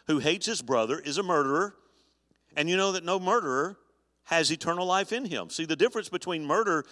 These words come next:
and hatred, uh, in the heart is just an outward act. That's, that's the only difference.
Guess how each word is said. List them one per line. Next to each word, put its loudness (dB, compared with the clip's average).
and -4
hatred, -2
uh, 2
in -2
the -2
heart 0
is -2
just 0
an -2
outward 0
act. -2
That's, -6
that's 0
the 4
only 2
difference. -4